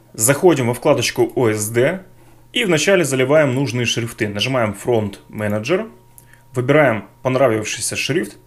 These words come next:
Я, допустим, выбрал Betafly, очень прикольный шрифтик, э, наклонный и красивый. Также неплохой шрифт, э, Digital.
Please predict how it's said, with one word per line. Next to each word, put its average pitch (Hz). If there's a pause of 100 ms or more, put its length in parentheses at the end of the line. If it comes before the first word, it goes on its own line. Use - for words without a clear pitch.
Я, 123
допустим, 107
выбрал 110
Betafly, 170
очень 113
прикольный 110
шрифтик, - (240)
э, 107
наклонный 113
и 110
красивый. 110 (300)
Также 110
неплохой 117
шрифт, 113 (220)
э, 104
Digital. 165